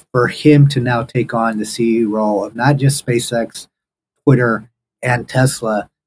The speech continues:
it's gonna be interesting to see how this plays out. I'm not gonna, I'm not gonna, you know, spray it, you know, shower it with negativity,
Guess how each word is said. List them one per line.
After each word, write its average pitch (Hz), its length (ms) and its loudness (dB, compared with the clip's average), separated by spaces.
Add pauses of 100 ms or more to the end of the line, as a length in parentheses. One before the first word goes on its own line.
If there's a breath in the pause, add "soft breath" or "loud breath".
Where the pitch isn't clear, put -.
it's 135 100 -4
gonna 196 200 6
be 170 160 8
interesting 143 540 2
to 117 120 -6
see 120 260 2
how 117 160 0
this 113 180 -4
plays 110 360 -4
out. 104 180 0
I'm 107 100 -4
not 131 180 0
gonna, 131 240 2
I'm 110 160 -4
not 127 180 0
gonna, 123 280 -4 (200)
you 120 100 -2
know, 107 340 -4 (340)
spray 135 360 2
it, 123 160 0
you 139 140 4
know, 107 140 -4
shower 123 420 2
it - 60 -6
with 127 160 -8
negativity, 117 880 2